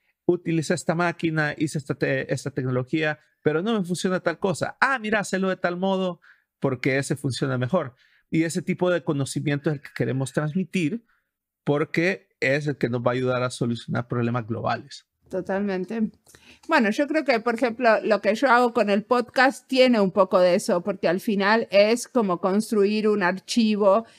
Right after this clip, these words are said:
Speaker 2: de experiencias de diseño donde uno puede ir encontrando cómo diferentes actores trabajan alrededor del diseño, ¿no?
Speaker 1: Totalmente. O sea, es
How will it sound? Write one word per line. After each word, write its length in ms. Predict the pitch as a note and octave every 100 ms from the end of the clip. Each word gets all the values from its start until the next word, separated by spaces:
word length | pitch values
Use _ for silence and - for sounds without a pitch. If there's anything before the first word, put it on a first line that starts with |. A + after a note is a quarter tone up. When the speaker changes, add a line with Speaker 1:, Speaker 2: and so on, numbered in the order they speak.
| _
Speaker 2:
de 120 | G3
experiencias 920 | G#3+ - - G#3+ G3 G#3 G#3 G#3+ G#3 A3
de 120 | G#3
diseño 800 | F#3 G3+ B3 G#3 G#3 G#3+ A3 B3 _ _
donde 380 | G#3+ G#3 G3 F#3+
uno 300 | G3+ G#3+ G3
puede 280 | G#3+ G3 G3
ir 120 | G3+
encontrando 1160 | G3 G3 G3 F#3+ G3+ F3+ F#3 F#3 F#3 G3 - - _ _
cómo 220 | - G3 F#3+
diferentes 840 | F#3 - G3 F#3+ G3+ F#3 G#3 -
actores 600 | - F#3 - F#3 F3 E3
trabajan 500 | - G#3 D3+ - F#3
alrededor 460 | D#3 D#3 E3 E3 E3+
del 180 | F3+ D#3+
diseño, 560 | G#3+ A3 A#3 E3+ F3
¿no? 320 | F#3 G3+ C#4 - _ _ - - -
Speaker 1:
Totalmente. 840 | C#3+ - D3 D3 C3 C#3 - G#2+ -
O 40 |
sea, 480 | C3 B2+ C#3 D3 D#3+
es 320 | E3 - -